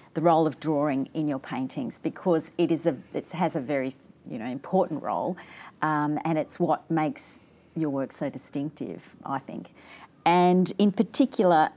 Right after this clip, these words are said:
it's, it's the face and the hands that have got this drawn element to them. And often it'll be, the drawing will be on a ground which is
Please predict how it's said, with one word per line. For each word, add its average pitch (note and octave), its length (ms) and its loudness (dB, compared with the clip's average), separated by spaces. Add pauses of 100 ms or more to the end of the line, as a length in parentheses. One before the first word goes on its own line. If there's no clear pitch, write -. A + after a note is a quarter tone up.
it's, - 440 -2
it's F3 160 -2
the F3 100 -2
face E3 480 0
and D3+ 120 -2
the D3 60 -2
hands C#3 720 -6
that C#3 240 -2
have D3+ 180 -12
got - 180 -4
this C#3+ 120 -6
drawn C3+ 320 -6
element C#3+ 460 -4
to - 120 -10
them. A#2+ 200 -4 (640)
And G#3+ 160 2
often A#3+ 580 2 (140)
it'll F3+ 240 2
be, F3 320 2
the E3+ 140 2
drawing G3+ 340 2
will F#3 80 2
be E3 240 2
on D#3+ 220 2
a D3+ 40 -4
ground D#3+ 460 0
which D#3 220 -2
is - 200 -6